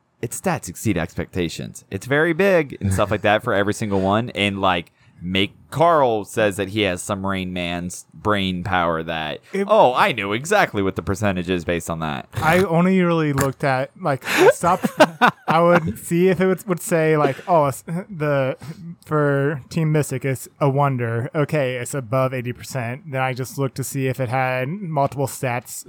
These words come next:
Speaker 2: uh, being, uh, like, the highest stat.
Speaker 1: All right, Carl, we're gonna test your brain. How many toothpicks did I just drop on the floor?
Speaker 2: None.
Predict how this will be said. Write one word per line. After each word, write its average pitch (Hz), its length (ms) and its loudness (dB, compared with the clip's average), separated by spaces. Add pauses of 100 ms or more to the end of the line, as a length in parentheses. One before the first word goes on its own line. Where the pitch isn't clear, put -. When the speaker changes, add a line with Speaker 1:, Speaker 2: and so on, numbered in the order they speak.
Speaker 2:
uh, 123 300 0
being, 123 600 -4 (600)
uh, 131 420 0
like, 135 260 -4
the 135 140 -4
highest 120 420 -4
stat. 135 360 -2 (1160)
Speaker 1:
All 113 80 -2
right, 104 220 0
Carl, 95 460 2
we're 104 140 -4
gonna 117 120 0
test 110 300 -2
your 98 80 -10
brain. 85 340 -10 (800)
How 117 100 -12
many 117 140 -12
toothpicks 101 420 -12
did 90 100 -10
I 87 100 -10
just 85 180 -16
drop 87 220 -4
on 85 100 -8
the 82 80 -12
floor? 82 420 -6 (800)
Speaker 2:
None. 143 520 0